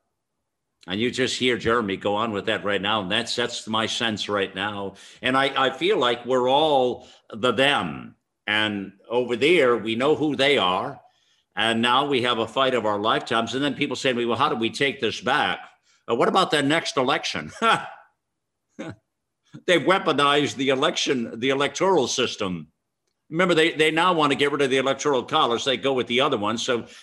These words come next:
because they've turned all of our cities into third world shitholes.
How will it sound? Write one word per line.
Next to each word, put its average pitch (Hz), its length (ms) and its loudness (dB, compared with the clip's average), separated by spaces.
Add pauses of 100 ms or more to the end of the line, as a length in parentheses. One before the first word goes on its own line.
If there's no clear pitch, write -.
because 127 280 0
they've 127 260 0 (120)
turned 147 300 0
all 139 160 2
of 120 100 0
our 120 120 2
cities 135 420 0
into 117 180 -2
third 127 300 0
world 117 200 0
shitholes. 95 680 -4